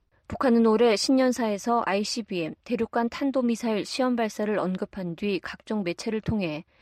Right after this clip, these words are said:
머지않은 시기에 발사할 것이라고 위협하며 미국의 대북 정책 전환을 촉구하고 있습니다. 미얀 군 당국은 북한이 트럼프 행정부 출범을 계기로 최근 포착된 신형 아이씨비엠 도발을 감행할 가능성이 있다고 보고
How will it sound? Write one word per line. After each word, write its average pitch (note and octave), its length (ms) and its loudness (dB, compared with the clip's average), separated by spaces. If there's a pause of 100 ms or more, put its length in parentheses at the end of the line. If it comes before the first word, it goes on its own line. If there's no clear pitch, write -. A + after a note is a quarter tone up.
(240)
머지않은 A3 580 0
시기에 G#3 420 -4
발사할 A3+ 480 -2
것이라고 G3 540 -4
위협하며 F#3+ 760 -4 (260)
미국의 G3+ 400 -2
대북 A3 360 -6
정책 G#3+ 380 -4
전환을 F#3+ 380 -4
촉구하고 - 420 -8
있습니다. - 560 -16 (440)
미얀 A#3 280 4
군 A3+ 160 4
당국은 G#3+ 500 2
북한이 A3+ 400 0
트럼프 C4+ 360 -2
행정부 A#3 420 0
출범을 A#3+ 440 0
계기로 F#3 520 -6 (240)
최근 A3+ 280 0
포착된 A3 720 -4
신형 B3+ 400 2
아이씨비엠 G#3 640 -4
도발을 G3 460 -2
감행할 G#3+ 480 -2
가능성이 G3+ 580 -4
있다고 F#3 400 -6
보고 G3 420 -4